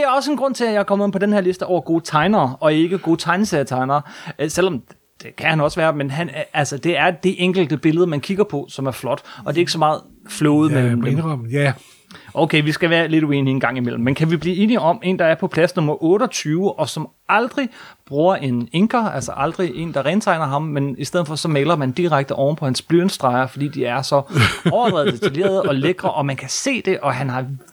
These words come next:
Speaker 1: han er virkelig heldig med det, og han er også en, vi især i nyere tid har opdaget. Han hedder Asad Rubik.
Speaker 2: Ja, og han er jo især kendt for Secret War, den nye min-,
Speaker 1: Den
Speaker 2: serie på ni nummer.
Speaker 1: Yes.
Speaker 2: Der var jo bare fantastisk tegnet, og ja, malet var det.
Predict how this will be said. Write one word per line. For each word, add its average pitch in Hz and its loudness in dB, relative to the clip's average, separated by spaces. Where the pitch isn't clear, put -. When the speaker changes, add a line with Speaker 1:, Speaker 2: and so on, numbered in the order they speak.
Speaker 1:
han 131 -6
er 131 -2
virkelig 202 2
heldig 170 2
med 151 -2
det, 160 -2
og 143 -2
han 156 -2
er 160 -2
også 156 2
en, 165 -4
vi 156 -4
især 160 -4
i 156 -2
nyere 190 2
tid 151 -4
har 127 -2
opdaget. 123 -4
Han 170 2
hedder 170 2
Asad 147 -2
Rubik. 127 -8
Speaker 2:
Ja, 123 -4
og 139 0
han 147 2
er 143 2
jo 143 2
især 151 0
kendt 123 0
for 127 0
Secret 139 2
War, 117 0
den 131 2
nye 117 4
min-, 135 -2
Speaker 1:
Den - -
Speaker 2:
serie 143 2
på 110 -4
ni 117 0
nummer. 101 -4
Speaker 1:
Yes. 113 -6
Speaker 2:
Der 113 0
var 120 4
jo 117 4
bare 110 -2
fantastisk 117 0
tegnet, 104 -2
og 98 -4
ja, 123 -4
malet 135 2
var 98 -8
det. 104 -10